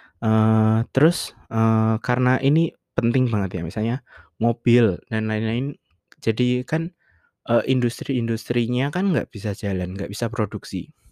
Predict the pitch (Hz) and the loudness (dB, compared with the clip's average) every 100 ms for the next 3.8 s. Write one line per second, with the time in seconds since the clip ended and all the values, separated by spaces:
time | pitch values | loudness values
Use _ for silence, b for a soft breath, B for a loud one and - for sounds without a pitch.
0 | _ _ _ _ _ _ - 120 139 120 | _ _ _ _ _ _ -2 2 4 2
1 | 123 123 - 120 117 110 135 - _ _ | 2 0 0 -2 -2 0 -2 -4 _ _
2 | _ - 107 110 110 107 110 - 117 120 | _ -4 -2 -2 -2 -2 -4 -4 -4 -2
3 | 180 156 127 117 110 - 92 | -2 0 0 -2 -6 -8 -8